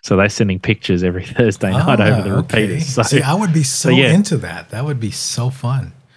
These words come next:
Speaker 1: That's, uh, probably one of the newest, oh, probably, yeah, probably in the last twelve months they started doing that. So,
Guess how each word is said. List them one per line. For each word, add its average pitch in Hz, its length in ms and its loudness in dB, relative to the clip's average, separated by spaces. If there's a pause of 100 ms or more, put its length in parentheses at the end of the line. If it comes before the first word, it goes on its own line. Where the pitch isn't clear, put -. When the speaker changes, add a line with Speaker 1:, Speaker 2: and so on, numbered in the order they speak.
(640)
Speaker 1:
That's, - 360 -2
uh, 101 520 4 (120)
probably 147 800 4
one 120 300 4
of 117 180 2
the 117 100 -2
newest, 107 920 2 (420)
oh, 123 200 0
probably, 254 340 -4
yeah, 285 100 0
probably 269 240 -4
in 180 60 0
the 143 80 2
last 127 240 -2
twelve 110 240 -4
months 101 260 -6
they 98 100 -6
started 90 380 -4
doing 82 240 -2
that. 82 240 -6
So, 82 240 -6